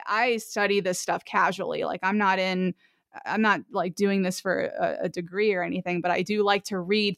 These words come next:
theology texts, and I like to, you know, uh, just do all, all, all of that stuff. And so there's, like, all these weird, um,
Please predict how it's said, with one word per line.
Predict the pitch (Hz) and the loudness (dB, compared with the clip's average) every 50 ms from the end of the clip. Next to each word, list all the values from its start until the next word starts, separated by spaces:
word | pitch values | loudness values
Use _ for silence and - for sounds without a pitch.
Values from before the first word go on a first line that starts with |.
| - - | -4 -4
theology | 185 180 180 180 180 180 180 170 165 - | 2 4 4 4 4 2 -2 -4 -8 -12
texts, | - - 208 185 - - - - | -8 -2 -2 -2 -2 -2 -6 -6
and | 180 170 | -2 -2
I | 165 170 | -2 0
like | 175 180 180 180 - | 0 -2 -2 -2 -6
to, | - - 185 175 170 - - | -4 -2 0 0 0 0 -4
you | - 190 175 | -6 -6 -4
know, | 160 - - 180 - _ _ - - _ - _ _ _ _ - | -6 -6 -8 -10 -10 _ _ -20 -20 _ -20 _ _ _ _ -6
uh, | - 196 175 170 165 147 - - _ _ _ - 262 | -4 -2 -2 0 -2 -4 -6 -10 _ _ _ -18 -10
just | - 190 - - - | -8 -8 -8 -6 -2
do | 208 202 196 196 | -2 0 0 0
all, | 185 190 190 180 | 0 0 0 0
all, | - 185 185 185 180 170 - | 0 0 0 0 0 -2 -2
all | - 185 190 185 | -2 -2 0 0
of | 185 175 | 0 0
that | 185 180 - - | 0 -2 -2 -2
stuff. | - - 220 196 190 185 | -6 -2 2 2 2 2
And | - 185 185 - | 2 0 0 0
so | 208 185 180 | 0 0 2
there's, | 180 180 175 175 170 | 2 2 0 0 -2
like, | 185 175 180 - | -4 -4 0 4
all | 247 277 | 4 4
these | 277 247 220 202 208 | 4 4 0 -2 -2
weird, | 185 208 208 208 202 202 185 185 - | -2 -2 0 0 0 0 0 -2 -4
um, | - 185 185 - - 185 185 190 | -4 -4 -2 -2 0 0 -2 -2